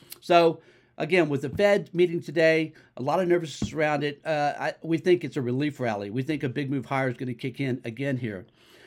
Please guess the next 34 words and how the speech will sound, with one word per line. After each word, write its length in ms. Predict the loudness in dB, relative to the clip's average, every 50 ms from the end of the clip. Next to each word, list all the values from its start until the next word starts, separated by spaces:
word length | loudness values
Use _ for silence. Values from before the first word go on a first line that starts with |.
| -20 -10 _
Uh, 120 | -2 0
Helene 320 | 2 4 2 2 4 2 2
Meisler, 520 | 2 4 2 2 2 0 -2 -2 -2 -4
again, 280 | -6 -4 -4 -4 -4 -4
this 160 | -6 -8 -4
morning 200 | -4 -2 -2 -2
pointed 320 | -2 -2 -2 -2 0 0
out 300 | 2 2 2 2 0 -2 _ _ _ _ _
the 120 | -6 -4
D 200 | -2 0 2 2
S 120 | 2 2 2
I. 300 | 2 2 2 2 0 -6 -14 _ _ _ _ _ _ _ _ _ _ _ _ _ _ _ _ _ _ -20 _ _
The 80 | -6 -4
Daily 300 | 0 2 2 4 2 0
Sentiment 380 | 0 0 -2 0 2 2 2
Index 440 | 2 2 2 2 0 0 -2 -6 -14 _ -20 -20 -20 -20 _ _ _
is 220 | -2 -2 -2 0
a, 160 | 0 0 0 -2
is 120 | -4 -8
a 40 | -8
great, 400 | -4 -2 0 0 0 0 -2 _ _ _ _ _ _ _ _ _
uh, 440 | -4 -2 0 2 2 2 2 2 0 -2 -6
a 60 | -6 -2
way 160 | 0 0 0
to 80 | 2
measure 540 | 0 0 0 0 0 0 -2 -2 -2 -4 -6 -6
consumer 380 | -6 -6 -4 -2 -2 0 0 -2
sentiment, 420 | -2 -2 -2 -2 -2 -2 -4 -6
right? 200 | -4 -4 -4 -4
Investor 400 | -4 -4 0 0 0 0 -2 -8
sentiment, 420 | -12 -4 -2 -2 0 0 -2 -4 -6
where 140 | -6 -6 -4
things 240 | -4 -4 -2 -2
are. 280 | 0 0 0 -2 -4 -6